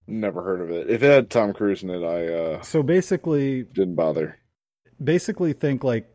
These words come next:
Speaker 2: Groundhog's Day for, like, Future Soldier with, like, exosuit. Basically, he, he has to figure out how to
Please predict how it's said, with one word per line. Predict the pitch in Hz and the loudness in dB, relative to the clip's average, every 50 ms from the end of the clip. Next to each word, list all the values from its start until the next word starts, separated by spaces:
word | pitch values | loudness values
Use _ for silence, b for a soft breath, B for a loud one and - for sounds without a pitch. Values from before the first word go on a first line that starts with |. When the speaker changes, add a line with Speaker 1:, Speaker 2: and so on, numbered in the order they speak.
| _ _ | _ _
Speaker 2:
Groundhog's | - 127 110 110 117 123 127 120 131 127 131 131 131 127 120 - | -6 -4 -2 -2 -2 -2 -2 -2 -2 -2 -2 -2 -2 -4 -8 -8
Day | - 143 135 139 139 139 139 135 | -6 -4 -4 -2 -2 -2 -2 -4
for, | 131 - - - 117 107 | -4 -6 -8 -6 -6 -4
like, | 101 101 101 101 98 98 92 - _ _ _ _ | -4 -4 -4 -4 -6 -6 -8 -12 _ _ _ _
Future | - - 107 101 - - 127 123 | -10 -8 -8 -8 -6 -8 -8 -8
Soldier | 117 - - 127 127 135 131 143 147 147 151 156 - _ _ _ _ _ _ _ _ _ _ _ _ _ _ _ _ _ _ _ _ _ _ _ _ _ _ - | -8 -6 -4 -4 -4 -4 -4 -4 -4 -6 -6 -8 -12 _ _ _ _ _ _ _ _ _ _ _ _ _ _ _ _ _ _ _ _ _ _ _ _ _ _ -8
with, | 117 110 - - | -8 -6 -6 -6
like, | 117 107 104 101 95 - _ _ _ _ _ _ _ _ _ _ - | -4 -4 -4 -4 -6 -8 _ _ _ _ _ _ _ _ _ _ -12
exosuit. | 110 110 - - - 123 127 - - - 143 143 151 151 - _ _ _ _ _ _ _ _ _ _ _ _ _ _ _ _ _ _ - | -10 -10 -8 -6 -6 -6 -6 -6 -8 -8 -8 -8 -8 -10 -14 _ _ _ _ _ _ _ _ _ _ _ _ _ _ _ _ _ _ -4
Basically, | 113 127 120 - - - 131 123 120 | -2 0 0 -2 -2 -2 0 0 0
he, | 107 - 127 120 113 113 110 104 - _ | 0 0 -2 -2 -2 -2 -2 -4 -8 _
he | - - 123 123 | -8 -4 0 0
has | 123 123 - | 0 0 -4
to | - | -8
figure | - - 135 120 120 120 113 | -8 -6 -4 -2 0 0 -2
out | 113 117 - | -2 -4 -6
how | - 123 113 110 | -6 -4 -4 -2
to | 110 104 | -4 -4